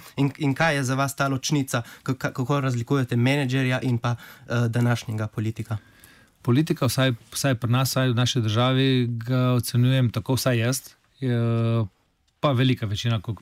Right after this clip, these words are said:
Speaker 2: pa vsaj od tistih, ki se jaz družim, ga ocenjujem tako kot nekoga, ki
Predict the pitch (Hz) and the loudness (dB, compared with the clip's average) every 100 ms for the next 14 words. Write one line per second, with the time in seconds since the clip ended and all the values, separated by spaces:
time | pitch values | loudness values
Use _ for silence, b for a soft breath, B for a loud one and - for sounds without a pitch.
0 | _ 123 - 113 - 110 117 - 113 - | _ -8 -4 -4 -4 -6 -6 -6 -6 -4
1 | 113 113 107 101 123 131 151 147 B B | -4 -2 -2 0 0 2 2 0 B B
2 | B - 127 - 139 127 - - 147 135 | B -6 -4 0 0 0 0 -2 -2 0
3 | 117 113 - 139 151 151 - B B B | 0 0 0 0 2 0 -4 B B B
4 | _ _ _ - 135 | _ _ _ -2 0